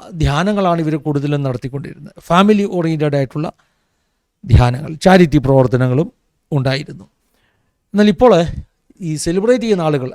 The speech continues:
അതായത് ഇവരുടെ കുടുംബജീവിതത്തിലുണ്ടായ തകർച്ചയെ ആഘോഷിക്കുന്ന ആളുകൾ, ആ പദം ഉപയോഗിക്കാനാണ് എനിക്കിഷ്ടം, അവരെല്ലാവരും പറയുന്നത് ഈ കുടുംബജീവിതത്തെക്കുറിച്ച് പ്രസംഗിച്ച് നടന്ന ഇവരുടെ കുടുംബം ഇപ്പം എങ്ങനെയായെന്ന് ദേ കണ്ടോ. ഞാൻ ഇടയ്ക്ക് നിർത്തിയൊരു കാര്യം പറയട്ടെ.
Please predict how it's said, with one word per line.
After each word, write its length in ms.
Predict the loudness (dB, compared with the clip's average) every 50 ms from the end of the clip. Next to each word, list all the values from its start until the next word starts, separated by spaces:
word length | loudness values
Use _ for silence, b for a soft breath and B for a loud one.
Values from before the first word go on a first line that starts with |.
| -12 -6
അതായത് 340 | -2 0 0 2 2 2 0 0 -4 b b b b b b b b b b b -2
ഇവരുടെ 340 | 2 4 4 4 4 2 2 0
കുടുംബജീവിതത്തിലുണ്ടായ 840 | -2 -2 -2 -2 0 0 0 0 -2 -4 -2 -2 0 2 2 2 2 2 0 -2
തകർച്ചയെ 440 | -2 -2 -2 -4 -2 -2 -2 -2 -2 -2 -2 -2
ആഘോഷിക്കുന്ന 760 | -2 -4 -2 0 0 0 0 0 -4 -6 -4 -4 -4 -4 -6 -8 -8 -6 -4
ആളുകൾ, 240 | -4 -4 -4 -6 -8 -6 -4
ആ 40 | -2 0 0
പദം 140 | 2 0 2
ഉപയോഗിക്കാനാണ് 500 | 2 2 0 0 0 -2 -2 0 -2 -2 -4
എനിക്കിഷ്ടം, 360 | -4 -6 -6 -8 -8 -10 -12 -12 _ _ _ b b b b b b b b b b b b b b _ _ 0
അവരെല്ലാവരും 500 | 2 2 2 4 4 6 6 6 4 2 2
പറയുന്നത് 360 | 0 0 -2 -2 -4 -6 -6 -10 -8 -8
ഈ 60 | -8 -6 -2 -2
കുടുംബജീവിതത്തെക്കുറിച്ച് 840 | -2 0 0 -2 0 0 0 0 -2 -4 -4 -4 -4 -4 -6 -6 -8 -8
പ്രസംഗിച്ച് 360 | -8 -6 -6 -6 -6 -6 -4 -4 -4
നടന്ന 240 | -4 -4 -4 -6 -8 -8 -6 -4
ഇവരുടെ 260 | -2 -2 0 0 -2 -2 0
കുടുംബം 300 | 0 0 0 0 -2 -2 -4
ഇപ്പം 240 | _ -6 -6 -6 -6 -12 _ _ -10 -8
എങ്ങനെയായെന്ന് 480 | -6 -6 -4 -4 -4 -4 -4 -6 -8 -6 -4
ദേ 100 | -4 -4 -4 -6 -8 _
കണ്ടോ. 240 | -12 -10 -10 -10 -12 -14 _ _ _ _ b b b b b b b b b b b b b b b _
ഞാൻ 160 | 2 2 2 2 0 2
ഇടയ്ക്ക് 300 | 4 4 4 4 2 0 0 0 0
നിർത്തിയൊരു 380 | -2 0 2 2 2 2 4 2
കാര്യം 220 | 2 0 0 0 0
പറയട്ടെ. 300 | -2 -2 -2 -6 -8 -12